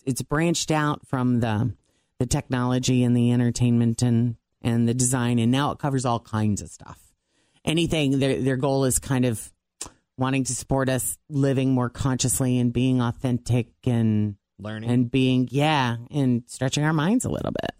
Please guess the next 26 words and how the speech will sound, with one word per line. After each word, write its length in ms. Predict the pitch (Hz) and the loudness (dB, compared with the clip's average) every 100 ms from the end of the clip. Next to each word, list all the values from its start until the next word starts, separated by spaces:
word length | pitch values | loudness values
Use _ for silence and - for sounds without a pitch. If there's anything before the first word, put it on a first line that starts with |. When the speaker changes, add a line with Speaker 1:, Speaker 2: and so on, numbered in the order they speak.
| - _ - - _ | -18 _ -20 -20 _
Speaker 1:
So 380 | - 180 165 160 | -2 2 2 2
it 100 | 151 | 2
was 140 | 170 | 2
really, 260 | 196 202 214 | 2 2 2
really 220 | 196 196 | 2 0
cool. 300 | - 160 151 | 0 0 2
I've 140 | 147 | 2
always 260 | 185 294 170 | 2 2 2
wanted 280 | 147 147 131 | 2 2 0
to 80 | 120 | -2
do 200 | 123 131 | 0 2
one 200 | 110 104 | 2 0
because 280 | 120 143 | 0 -2
kind 220 | - 175 196 | -2 0 2
of 140 | 175 | 2
if 160 | 156 170 | 0 2
you're 140 | 180 | 2
a 60 | 170 | 2
public 380 | - 147 147 - | 0 0 -2 -4
speaker, 760 | - - 127 - 160 170 170 - _ - - - - - - - - | -10 -4 -4 -2 0 0 -2 -8 _ -20 -20 -18 -16 -16 -18 -20 -4
the 80 | 160 | -2
stage 440 | - - 180 180 | 0 0 2 2
you 140 | 147 165 | 2 2
wanna 260 | 139 139 | 2 0
get 200 | 135 135 | 0 0
on 600 | 120 113 110 127 147 147 | 2 2 2 2 2 0